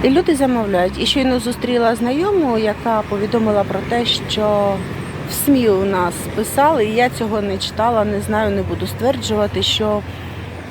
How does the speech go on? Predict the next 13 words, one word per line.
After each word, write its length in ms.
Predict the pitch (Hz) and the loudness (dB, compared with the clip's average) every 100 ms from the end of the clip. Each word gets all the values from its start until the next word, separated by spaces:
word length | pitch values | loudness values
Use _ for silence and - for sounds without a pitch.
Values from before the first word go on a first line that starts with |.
| 180 | -2
навесні 540 | 220 220 226 233 208 | 0 2 0 2 2
двадцять 420 | 175 175 - 185 | 2 -2 -4 -6
шостого 440 | 196 202 - 185 196 | -4 -4 -2 0 0
року 300 | 285 - 233 | 0 0 0
у 60 | |
нас 220 | 220 226 220 185 | 2 0 -2 -2
буде, 260 | 208 214 214 - - - - | -2 -2 -4 -6 -12 -8 0
добрий 320 | 220 196 214 | 0 0 0
день, 300 | 220 220 214 - - - - - | 2 2 0 -6 -12 -12 -12 -6
у 80 | 196 | 0
нас 260 | 214 208 196 190 | 2 2 -2 -6
буде 400 | 214 214 202 208 202 202 | -4 -2 0 -2 -4 -4
відновлення 840 | 196 190 190 202 220 254 269 285 | -2 0 0 0 0 2 2 0